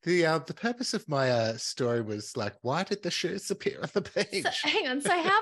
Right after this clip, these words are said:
Speaker 2: many, how many of them have been found over this time? Twenty-eight or something?
Speaker 1: Over
Speaker 2: No,
Speaker 1: twenty-one.
Speaker 2: twenty-one.
Speaker 1: <laughs> Over twenty-one.
Speaker 2: Okay, so you're saying to me, hang on, twenty-one, and potentially they're not always the matching feet, right? So
Speaker 1: Yeah.
Speaker 2: let's say, but if we were for argument's sake to split it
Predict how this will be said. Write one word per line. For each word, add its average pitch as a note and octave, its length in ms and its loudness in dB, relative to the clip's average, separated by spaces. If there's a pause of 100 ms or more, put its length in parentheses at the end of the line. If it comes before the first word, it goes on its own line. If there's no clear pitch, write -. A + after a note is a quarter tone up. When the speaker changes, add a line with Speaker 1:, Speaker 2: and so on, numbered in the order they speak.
Speaker 2:
many, G4+ 420 2
how D#4+ 200 2
many E4 220 0
of D#4+ 120 -4
them C#4 140 0
have B3+ 100 -8
been C#4+ 180 0
found B3+ 280 0
over A#3+ 160 0
this B3 180 -6
time? C4 320 -4
Twenty-eight G#3+ 480 -2
or B3 60 -4
something? G3+ 380 -8 (120)
Speaker 1:
Over A2+ 220 2
Speaker 2:
No, - 20 4
Speaker 1:
twenty-one. A2+ 380 0
Speaker 2:
twenty-one. G#3+ 560 0 (220)
Speaker 1:
<laughs> - 220 -6
Over A#2+ 280 0
twenty-one. G#3 460 2
Speaker 2:
Okay, - 100 -12
so - 100 -10
you're B3+ 300 4
saying D4 340 0
to C#4+ 140 -6
me, G#3+ 480 -2 (640)
hang A3 180 -6
on, G#3 160 -2
twenty-one, G#3+ 840 -4
and G#3+ 120 -4
potentially C#4 500 -2
they're A#3+ 120 0
not A3+ 120 2
always G3+ 240 2
the F#3 80 -6
matching G3+ 540 -4
feet, D#3+ 420 -4
right? C#3+ 300 0
So E3+ 200 0
Speaker 1:
Yeah. D3+ 220 0
Speaker 2:
let's F#3+ 240 -2
say, D#3+ 420 2 (360)
but G#3+ 80 4
if A#3 180 4
we B3 80 4
were A#3+ 280 6
for B3 140 -2
argument's A#3+ 520 4
sake G#3+ 220 4
to C4 120 4
split A3+ 640 2
it A#3+ 360 4